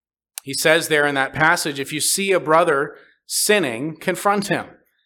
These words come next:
If he doesn't listen, take a couple others with you, confront him again. And if he still will not repent, then you bring it before the church. And if he doesn't listen to the whole church calling him to repentance,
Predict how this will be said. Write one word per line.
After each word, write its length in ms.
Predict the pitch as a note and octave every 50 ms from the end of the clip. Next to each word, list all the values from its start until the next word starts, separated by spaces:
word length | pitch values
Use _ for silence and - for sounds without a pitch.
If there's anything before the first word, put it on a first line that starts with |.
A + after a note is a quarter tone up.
| _
If 100 | - C3
he 100 | - C#3
doesn't 340 | C#3 D#3+ F#3 F3+ G3+ F#3+ D#3
listen, 420 | D#3+ F#3 F#3 - - D3 B2 B2+ C3+
take 200 | - D3 C#3+ D3
a 60 | D3+
couple 240 | E3+ D#3+ D#3+ D#3+ D3+
others 300 | D3+ D3 D3+ D3 C#3 D#3
with 140 | D#3+ D#3
you, 140 | C#3+ C#3 C#3
confront 440 | C3+ - D3 C#3 - C#3 C3+ C3+ C3+
him 120 | D3 C#3 C3
again. 400 | B2+ C3+ D3 C#3+ A2+ F#2 F#2 - _ _ _ _ _ _ _ _ _ _ -
And 80 | C3
if 100 | C#3 -
he 80 | E3+ E3
still 420 | D#3+ - - - A3 A#3+ A#3+ A3
will 80 | F#3 E3
not 220 | D3+ C3+ B2+ B2+
repent, 380 | C3 C3 - C#3 C3 C3 C3 C3
then 160 | C#3+ D3+ F3
you 80 | F3 D#3+
bring 200 | D3 D3+ C#3+ C#3+
it 80 | C#3
before 280 | - G#2+ - C#3+ C3 B2
the 60 | A#2
church. 640 | A2 - - C3 G#2+ G#2 - - - - - - _ _ _ _ _ _ _ _ _ -
And 100 | - B2+
if 60 | A#2 C#3+
he 60 | C#3
doesn't 320 | D3 D#3 E3 D#3+ F3 D3+
listen 280 | D3+ D#3+ D#3+ - E3+ D3+
to 100 | D3+ C#3+
the 100 | C3+ B2+
whole 160 | D3+ F3 F3+
church 380 | F3 - - F3 E3+ E3 - -
calling 360 | - E3+ D#3 D#3+ E3+ E3 D#3
him 140 | D#3 D#3 C#3
to 120 | - C#3+
repentance, 840 | C3+ B2+ - C#3 C#3 D3 D3 C#3 B2+ G#2+ G#2 G#2+ - - - _